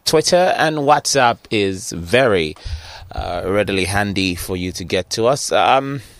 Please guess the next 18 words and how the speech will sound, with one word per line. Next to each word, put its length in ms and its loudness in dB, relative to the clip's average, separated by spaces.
let 60 2
me 60 0
start 180 4
with 100 -4
the 40 -10
phone 180 4
line. 240 0
Zero 200 4
eight 220 2
zero 220 4
nine 640 2
two 180 2
three 260 -2
four 460 0
five 460 0
nine 400 -2
one 180 0
three. 440 -8